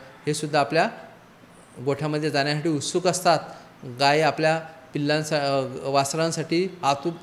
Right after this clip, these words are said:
तिला, अ, वासराला भेटण्यासाठी आतुर झालेली असते, म्हणून त्या आतुरतेपोटी ती हंबरतसुद्धा असते, हो ना? मग असंच काहीसं वर्णन लेखकाने आपल्याला या पाठाच्या माध्यमातून सांगितलेलं आहे आणि मी तुम्हालासुद्धा सांगितलं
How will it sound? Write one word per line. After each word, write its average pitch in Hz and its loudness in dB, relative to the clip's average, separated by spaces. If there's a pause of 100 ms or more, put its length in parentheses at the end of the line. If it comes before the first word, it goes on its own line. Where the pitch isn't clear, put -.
(200)
तिला, 156 0
अ, 131 -4 (800)
वासराला 160 2
भेटण्यासाठी 160 -2
आतुर 156 2
झालेली 180 2
असते, 175 0 (160)
म्हणून 156 -2
त्या 175 4
आतुरतेपोटी 165 -2
ती 196 -2
हंबरतसुद्धा 180 0
असते, 143 -2 (280)
हो 151 0
ना? 214 6 (800)
मग 143 0
असंच 170 2
काहीसं 160 2
वर्णन 156 2 (560)
लेखकाने 151 -4
आपल्याला 147 2
या 147 2
पाठाच्या 143 -2
माध्यमातून 143 -2
सांगितलेलं 151 0
आहे 147 2
आणि 143 -2
मी 143 -2
तुम्हालासुद्धा 156 -2
सांगितलं 170 0